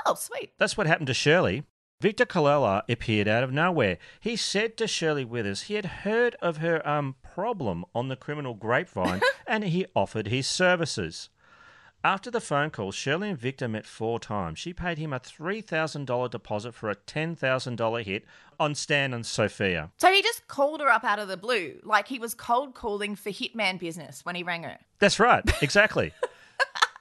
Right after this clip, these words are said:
Speaker 2: She told hitman Victor, "Stan and Sophia were meant to tie up Peter Shellard, not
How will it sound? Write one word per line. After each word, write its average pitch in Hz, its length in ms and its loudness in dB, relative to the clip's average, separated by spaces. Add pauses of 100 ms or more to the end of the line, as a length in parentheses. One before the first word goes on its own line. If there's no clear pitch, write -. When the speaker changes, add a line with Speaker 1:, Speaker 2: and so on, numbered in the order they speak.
(1040)
Speaker 2:
She 190 200 -2
told 175 320 6
hitman 123 420 4
Victor, 101 320 0
"Stan 156 420 0
and 180 140 0
Sophia 113 640 2
were 98 200 0
meant 127 320 -2
to 185 100 -8
tie 104 320 0
up - 140 -2
Peter 110 240 -2
Shellard, 90 560 -4
not 101 280 -4